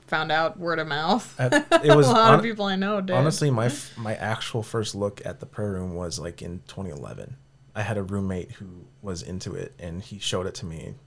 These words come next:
Speaker 2: and I was like, "Oh, okay, cool, neat." But, like,
Speaker 1: Yeah.
Speaker 2: that was it.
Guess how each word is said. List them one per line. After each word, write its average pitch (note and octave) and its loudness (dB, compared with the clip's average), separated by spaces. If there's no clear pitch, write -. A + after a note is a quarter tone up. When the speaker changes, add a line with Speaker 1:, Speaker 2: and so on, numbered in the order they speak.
Speaker 2:
and F#2 -10
I - -10
was D#2 -12
like, - -14
"Oh, C3+ -4
okay, A#2 -8
cool, B2+ -12
neat." A2 -14
But, G#2+ -4
like, G2 -4
Speaker 1:
Yeah. G2+ -8
Speaker 2:
that G2+ -2
was F#2 -6
it. E2 -8